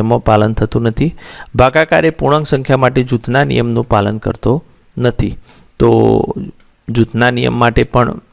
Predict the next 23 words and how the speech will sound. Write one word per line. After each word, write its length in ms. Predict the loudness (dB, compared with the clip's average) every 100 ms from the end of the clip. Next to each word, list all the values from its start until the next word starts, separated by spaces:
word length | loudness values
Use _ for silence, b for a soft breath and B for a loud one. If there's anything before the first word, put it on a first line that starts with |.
| _ _ _ _ _ b b b -6 0
ભાગાકાર 440 | 2 2 2 2
એ 60 | 2 2
પાલન 280 | 0 0 -2
કરતો 280 | -4 -2 -2 -4 _
નથી. 360 | -4 -2 0 -4 B B B -2
હવે 180 | 2 2 0 -2
અહીંયા 300 | 0 2 2
આપણને 260 | 0 -2 0
વિદ્યાર્થી 300 | 0 0 -2
મિત્રો 160 | -4 0 2
મહાવરો 340 | 4 4 4 2
આપેલો 320 | 2 0 0 0
છે 100 | -2 -4 _ -20 -18 -2
કે 100 | -2 0
મહાવરો 420 | 0 2 2 0 -2 0
પ્રશ્ન 280 | -2 -2 -8 -2 -2
એક, 100 | -2 0
યોગ્ય 320 | 0 2 0 0
ગુણધર્મનો 520 | 0 0 0 2 0 -2
ઉપયોગ 240 | 0 -2 0
કરી 180 | 0 0
ગણતરી 440 | -2 -2 0 -2 -2 b -12 0
કરો. 200 | 0